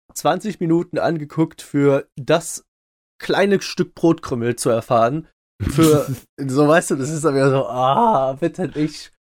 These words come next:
Speaker 1: So, aber sonst ist es eigentlich echt gut. Man muss halt
Speaker 2: Ja.
Speaker 1: einfach nur wissen, dass es geil wird.
Speaker 2: Ja, genau, du, du, guck-, du guckst es ja mit Kumpels, ne, jetzt
Speaker 1: Genau.
Speaker 2: im Moment, ne?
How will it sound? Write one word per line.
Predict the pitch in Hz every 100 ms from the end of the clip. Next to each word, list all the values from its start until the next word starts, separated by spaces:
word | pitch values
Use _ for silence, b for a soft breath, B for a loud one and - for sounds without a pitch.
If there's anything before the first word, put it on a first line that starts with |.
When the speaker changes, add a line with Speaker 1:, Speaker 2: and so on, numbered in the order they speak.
| _ _ -
Speaker 1:
So, | 143 123 -
aber | 139
sonst | 147 185 196 -
ist | 147
es | 160
eigentlich | - 139 160 131
echt | 139 -
gut. | - 139 - - -
Man | 127
muss | 185 -
halt | 147
Speaker 2:
Ja. | 135
Speaker 1:
einfach | 156 160
nur | 147 135 117
wissen, | 139 160 160 151 143
dass | - 131
es | 127 -
geil | - 117 113
wird. | 113 107 - _ _ _ _ _ 139
Speaker 2:
Ja, | 208
genau, | 220 226
du, | 160 175
du, | 180
guck-, | 156 170 - -
du | -
guckst | - 240 -
es | 226
ja | 196
mit | 185 -
Kumpels, | 214 185 - - -
ne, | 127 156 -
jetzt | 147 139
Speaker 1:
Genau. | 226 135
Speaker 2:
im |
Moment, | 127 113 123 127 135
ne? | 151